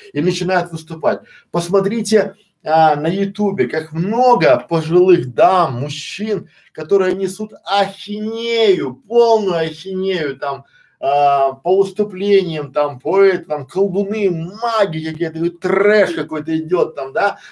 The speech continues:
они там все с бубнами там машут там этими аурами,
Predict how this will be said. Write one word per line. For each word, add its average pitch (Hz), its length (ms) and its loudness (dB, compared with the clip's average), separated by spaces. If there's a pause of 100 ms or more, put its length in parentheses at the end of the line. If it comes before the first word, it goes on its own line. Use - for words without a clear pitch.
(120)
они 175 200 -4
там 196 160 0
все 208 200 2
с - 100 -4
бубнами 196 640 0
там 202 320 0 (180)
машут 196 760 0
там 196 200 0
этими 190 360 0
аурами, 190 840 4